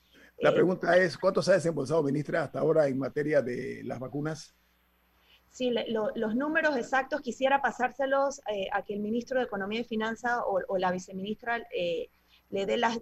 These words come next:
Speaker 2: los datos exactos si quieren, con mucho gusto. Yo les pido porque quiero ser muy, muy correcta y, y, y dar los números exactos a cada día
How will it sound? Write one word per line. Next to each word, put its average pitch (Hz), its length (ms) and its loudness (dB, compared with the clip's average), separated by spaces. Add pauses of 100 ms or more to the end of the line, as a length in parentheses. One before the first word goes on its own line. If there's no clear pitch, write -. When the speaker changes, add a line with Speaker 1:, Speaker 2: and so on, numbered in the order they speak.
Speaker 2:
los 208 220 -2
datos 214 260 2
exactos 226 480 -2
si 185 140 -8
quieren, 240 340 -2
con 214 160 -4
mucho 214 260 -4
gusto. 247 260 0
Yo 220 120 0
les 233 140 -4
pido 233 280 -2
porque 196 320 -8
quiero 226 380 -4
ser 214 300 -4
muy, 240 260 0 (160)
muy 226 220 -2
correcta 247 580 -2
y, 190 240 -6
y, 180 360 -10
y 202 100 -6
dar 202 160 0
los 233 120 0
números 233 360 2
exactos 214 500 -2
a 185 140 0
cada 214 340 2
día 226 380 0